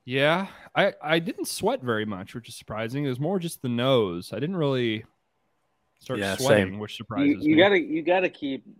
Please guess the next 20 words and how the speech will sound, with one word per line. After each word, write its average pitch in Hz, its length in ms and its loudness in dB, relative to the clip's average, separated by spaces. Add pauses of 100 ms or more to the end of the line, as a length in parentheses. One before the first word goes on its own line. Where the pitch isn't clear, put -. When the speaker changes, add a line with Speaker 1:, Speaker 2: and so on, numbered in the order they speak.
(120)
Speaker 3:
that 110 200 -2
outfit 104 420 -8
on 101 160 -8
at 95 120 -12
least - 160 -10
through 101 100 -10
the 82 60 -12
lottery. 85 680 -8 (760)
Speaker 1:
Yeah, 107 360 0
Speaker 2:
All 101 100 6
right. 90 240 -2
Speaker 1:
probably. 147 340 -14
Speaker 2:
Are 131 80 0
we 175 60 4
gonna 190 120 2
go 131 220 6
the 143 100 0
entire 113 420 2
first - 400 -4
round? 117 280 -6